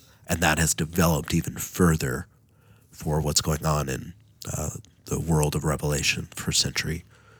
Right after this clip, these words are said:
churches. Uh, their culture demanded allegiance,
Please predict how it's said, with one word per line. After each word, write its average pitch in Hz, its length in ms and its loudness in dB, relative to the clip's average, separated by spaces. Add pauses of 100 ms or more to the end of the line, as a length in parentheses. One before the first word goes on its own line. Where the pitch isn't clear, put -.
(100)
churches. - 560 0 (720)
Uh, - 160 -6 (1400)
their 87 120 2
culture 92 340 4
demanded 82 440 2
allegiance, 78 840 0